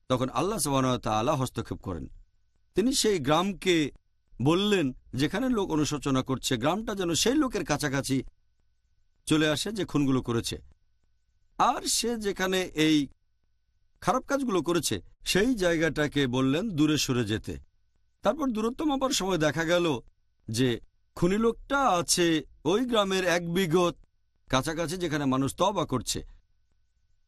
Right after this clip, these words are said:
তখন আল্লাহ সেই লোককে বেহেশতে পাঠিয়ে দিলেন। এটা হলো একটা উদাহরণ। লোকটা একশো জনকে খুন করে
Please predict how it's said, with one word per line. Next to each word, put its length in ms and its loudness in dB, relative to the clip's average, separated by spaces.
তখন 340 0
আল্লাহ 240 -2
সেই 200 -2
লোককে 340 -2
বেহেশতে 360 -2
পাঠিয়ে 320 -4
দিলেন। 280 -8
এটা 200 0
হলো 200 0
একটা 180 -2
উদাহরণ। 520 0
লোকটা 380 2
একশো 260 -2
জনকে 360 0
খুন 320 0
করে 380 0